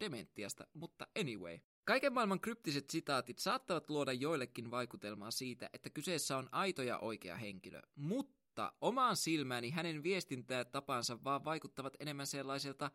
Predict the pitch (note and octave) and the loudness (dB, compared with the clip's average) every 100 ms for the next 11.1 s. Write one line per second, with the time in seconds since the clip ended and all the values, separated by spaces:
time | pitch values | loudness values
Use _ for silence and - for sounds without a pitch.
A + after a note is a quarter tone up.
0 | - A3 B3 G3 - D3 C#3 B2+ C#3 C#3+ | 0 4 6 4 4 4 4 2 2 2
1 | B2 A#2 B2 G#2+ A#2+ D3+ C#3 A#2+ C3+ C#3+ | 2 -2 -6 -6 -2 0 0 0 -2 -2
2 | B2+ A2+ - F#3+ D#3 B2+ A2+ E3+ - A2+ | -2 -4 -2 2 4 4 4 2 2 -2
3 | G#2+ F2+ - F#2+ E2+ - - - _ - | -2 -4 -4 -6 -6 -10 -12 -14 _ -4
4 | E3 A#3 - G#3+ F3 - F3 - E3+ C3+ | 2 2 4 6 4 6 2 4 2 2
5 | C3+ A#2+ C#3 - A#2 - B2+ D#3 D3+ D3 | 2 4 2 2 -4 -2 -2 0 0 0
6 | D#3+ B2 G2+ F#2 G2 G2+ - A#2+ A2 F2 | 0 -2 -4 -6 -8 -8 -2 -2 -2 -6
7 | E2 G#2 G#2+ - C#3+ E3 C#3 A2+ G#2 - | -8 -8 -4 0 6 6 6 2 0 -2
8 | B2 A#2+ G#2+ F#2+ G#2 F2+ B2 B2+ A#2 G2+ | -4 -2 -2 -2 -8 -8 -4 -2 -2 -4
9 | F#2 F2 - A#2 C3 C3+ A#2+ A#2 A#2 - | -2 -4 -4 4 6 6 4 0 -2 0
10 | C#3 C#3 - A2+ G2+ G2+ A2+ B2 B2 F3 | 0 0 -4 -2 -2 -2 -4 -6 -4 -6